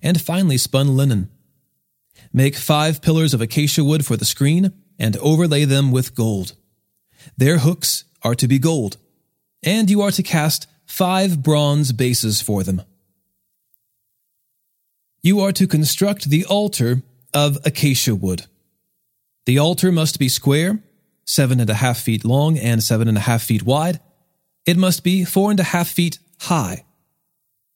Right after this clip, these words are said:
Make horns for it on its four corners. The horns are to be of one piece.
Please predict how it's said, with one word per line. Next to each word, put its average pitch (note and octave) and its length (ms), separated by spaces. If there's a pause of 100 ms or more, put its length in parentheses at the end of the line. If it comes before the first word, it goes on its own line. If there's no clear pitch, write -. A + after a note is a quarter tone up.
(560)
Make G3 320
horns C#3+ 540
for A#2+ 260
it C#3 160
on C#3+ 200
its C#3+ 180
four B2 360
corners. A#2 600 (680)
The A2 120
horns D#3+ 380
are C#3+ 120
to D#3+ 120
be B2 240
of B2 200
one A2 360
piece. A2 440